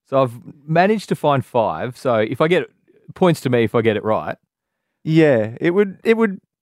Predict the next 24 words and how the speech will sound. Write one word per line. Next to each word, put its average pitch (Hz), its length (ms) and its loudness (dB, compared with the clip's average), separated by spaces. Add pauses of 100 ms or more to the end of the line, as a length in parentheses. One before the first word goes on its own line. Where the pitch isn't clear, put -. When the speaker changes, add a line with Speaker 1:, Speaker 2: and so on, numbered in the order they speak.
(460)
Speaker 2:
it 180 80 4
would 170 120 0
deflate 190 320 2
the 135 80 -6
segment, 110 340 -2
but - 80 0
that's 143 200 2
okay. 98 200 -6 (520)
Speaker 1:
Ones 160 320 -2
that 151 100 -8
jump 131 240 -4
to 127 80 -8
mind 113 200 -2
instantly, 104 640 -4
Speaker 2:
Yep. - 180 -8
Speaker 1:
Steele 143 260 -2
Sidebottom, 110 560 -2 (100)
Speaker 2:
Great 107 180 -2
name. 85 180 -14 (260)
Speaker 1:
Shea 123 240 -2
Cockatoo 110 480 -6
Collins. 117 520 -2 (200)
Speaker 2:
Not 104 220 -2
him. 95 180 -6